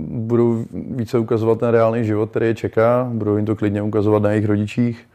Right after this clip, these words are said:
Určitě je to o tom se s těma dětma nebo už těma mladýma lidma více bavit,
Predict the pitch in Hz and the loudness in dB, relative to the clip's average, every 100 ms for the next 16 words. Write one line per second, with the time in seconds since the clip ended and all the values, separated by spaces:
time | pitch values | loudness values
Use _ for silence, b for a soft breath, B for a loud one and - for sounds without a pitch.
0 | b b b b b b b - 120 - | b b b b b b b -20 -10 -4
1 | 110 104 107 104 113 110 110 104 - - | -2 2 0 2 2 2 0 -4 -12 -6
2 | 110 - 110 110 107 120 110 110 113 113 | -6 -2 0 0 0 2 2 2 -2 -6
3 | 110 101 98 - 107 104 101 104 107 104 | -8 -8 -8 -8 -6 -4 0 0 0 0
4 | 107 110 107 107 107 - 104 101 120 131 | 0 0 0 -2 -2 -2 2 2 4 2
5 | 131 | -2